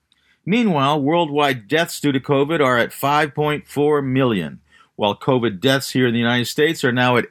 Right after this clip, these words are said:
eight hundred and four hundred thousand, up at least eight hundred thousand, eight thousand, <laughs> excuse me, since last week. Not a huge number for some folks,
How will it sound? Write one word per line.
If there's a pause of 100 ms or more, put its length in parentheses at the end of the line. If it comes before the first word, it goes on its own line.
eight
hundred
and
four (880)
hundred (240)
thousand, (360)
up
at
least
eight
hundred
thousand,
eight
thousand,
<laughs>
excuse
me, (200)
since
last
week.
Not
a
huge
number
for
some
folks,